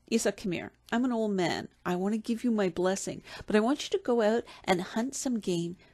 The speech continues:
cook it for me, make it tasty, and I'll give you my blessing before I die." Jacob's and Esau's mother, Rebekah, had heard what was going on. God had promised this, the, the leader of the family to be Jacob.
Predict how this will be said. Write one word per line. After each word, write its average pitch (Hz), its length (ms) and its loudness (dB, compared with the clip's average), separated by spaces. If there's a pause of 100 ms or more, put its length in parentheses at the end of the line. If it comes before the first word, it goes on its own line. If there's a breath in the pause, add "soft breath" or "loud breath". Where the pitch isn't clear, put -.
cook - 240 -2
it 277 100 -2
for 208 260 -2
me, 196 260 0 (300 loud breath)
make 220 240 4
it - 120 -4
tasty, 185 580 0 (420 loud breath)
and 160 160 -4
I'll 170 200 0
give 190 200 -12
you 180 100 0
my 170 140 0
blessing - 480 -6
before - 360 -4
I - 120 -2
die." - 480 -10 (760 loud breath)
Jacob's 208 680 6 (340)
and 185 260 6
Esau's 180 420 0
mother, 220 220 6
Rebekah, - 560 2 (160 soft breath)
had - 180 2
heard 403 420 -2 (120)
what - 240 -4
was 175 200 -4
going 185 340 -2
on. 196 360 0 (460 loud breath)
God 170 240 8
had 277 160 -2
promised 180 400 -2 (240)
this, - 300 -4 (220)
the, 170 260 2
the 165 160 2
leader 233 320 4
of 170 100 2
the - 60 -14
family 214 360 -2
to - 140 -14
be - 120 -6
Jacob. - 520 -4